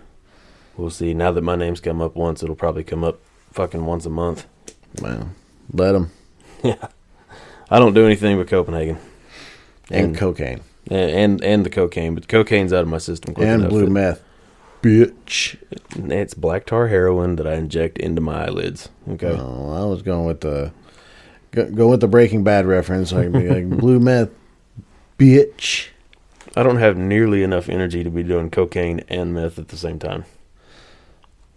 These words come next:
Speaker 2: I mean,
Speaker 1: I kinda wanna see that, though.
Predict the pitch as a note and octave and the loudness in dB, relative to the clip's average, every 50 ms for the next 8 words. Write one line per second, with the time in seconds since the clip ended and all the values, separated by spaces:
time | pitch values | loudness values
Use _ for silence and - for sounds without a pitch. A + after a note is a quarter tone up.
0 | _ _ _ _ _ _ _ _ _ _ _ _ _ _ - - _ _ _ - | _ _ _ _ _ _ _ _ _ _ _ _ _ _ -20 -20 _ _ _ -18
1 | - - - C2 - - C#3 C3 A#2 A2+ - - - F#3+ - - D#4+ D#4+ D#4+ C#4 | -14 -12 -10 -10 -10 -10 -10 -10 -12 -12 -4 0 0 0 2 4 4 6 6 6
2 | F#3+ A#2+ F2 - - A2+ A2 F2+ F2 F2 - - F#2+ F#2 - | 6 4 4 2 0 0 0 0 -2 -4 -4 -4 -4 -4 -6